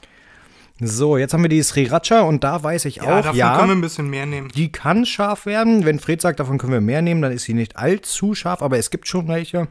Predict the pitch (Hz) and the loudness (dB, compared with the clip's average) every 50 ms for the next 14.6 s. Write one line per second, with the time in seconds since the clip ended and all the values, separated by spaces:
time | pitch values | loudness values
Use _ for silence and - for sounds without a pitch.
0 | - - - - - - - - - 143 135 147 143 127 104 - 117 120 107 - | -8 -20 -20 -20 -20 -20 -14 -4 -2 0 2 2 0 0 -2 -4 -6 -6 -4 -4
1 | - 143 156 165 151 - - 95 101 131 - - - _ _ _ _ - _ _ | -4 -4 -2 -2 -4 -4 -6 -10 -8 -8 -8 -10 -12 _ _ _ _ -20 _ _
2 | _ _ _ _ - - 151 147 - 196 202 202 202 180 - - 147 151 165 202 | _ _ _ _ -10 -10 -8 -4 -2 -2 -2 -2 -4 -8 -10 -8 -4 -2 -2 -2
3 | 233 233 - - - 254 247 254 262 247 - _ _ _ _ - 175 185 185 180 | -2 -4 -8 -8 -6 -4 -4 -4 -4 -6 -8 _ _ _ _ -6 -4 -4 -4 -4
4 | 170 160 185 190 185 - - 170 156 - - - - - 202 226 269 277 - 202 | -4 -2 -4 -4 -4 -4 -8 -8 -8 -8 -10 -14 -6 -2 0 0 0 0 -2 -4
5 | - 175 185 214 226 220 208 214 - - 202 202 185 175 - 175 180 180 175 180 | -2 0 0 2 2 0 -2 -4 -4 -2 0 0 0 0 -2 -4 -2 -2 -2 -2
6 | 175 151 143 151 156 160 160 151 151 156 156 156 156 151 147 143 147 135 143 143 | -4 -4 -6 -6 -6 -6 -6 -6 -6 -6 -6 -8 -8 -10 -10 -12 -14 -14 -14 -14
7 | 143 147 147 151 151 147 151 151 147 - - 175 214 220 - 165 143 - - 135 | -14 -14 -14 -12 -12 -10 -10 -10 -10 -6 -2 -2 -4 -2 -4 -12 -12 -10 -8 -6
8 | 147 180 196 - - - - - - _ _ _ - - 156 147 - - - 156 | -6 -6 -8 -12 -20 -20 -20 -20 -20 _ _ _ -8 -6 -6 -6 -6 -8 -6 -4
9 | 147 151 151 151 170 214 262 254 - _ _ _ _ _ _ _ _ _ _ - | -2 -2 -2 -2 -2 -2 -4 -4 -8 _ _ _ _ _ _ _ _ _ _ -6
10 | 156 160 160 165 170 170 175 180 185 190 185 _ _ _ _ _ _ _ _ _ | -4 -2 -2 -2 -2 -4 -4 -4 -6 -8 -10 _ _ _ _ _ _ _ _ _
11 | _ _ _ _ _ _ - - 160 135 147 143 139 139 135 143 139 - - 175 | _ _ _ _ _ _ -20 -20 -18 -12 -8 -6 -6 -6 -6 -8 -8 -2 2 4
12 | 185 196 196 190 185 180 175 - - 180 170 170 170 170 170 170 170 165 - 170 | 4 4 4 2 0 0 -2 -4 -4 -4 -2 -2 -2 -2 -2 -2 -4 -4 -4 -4
13 | 156 - - 190 190 190 175 156 156 151 151 - 160 147 151 180 190 170 156 143 | -4 -2 0 0 0 0 0 0 -2 -4 -4 -8 -14 -10 -8 -8 -8 -6 -6 -6
14 | 147 160 156 147 143 143 139 135 - 147 143 127 | -6 -4 -6 -6 -8 -8 -12 -14 -14 -18 -18 -18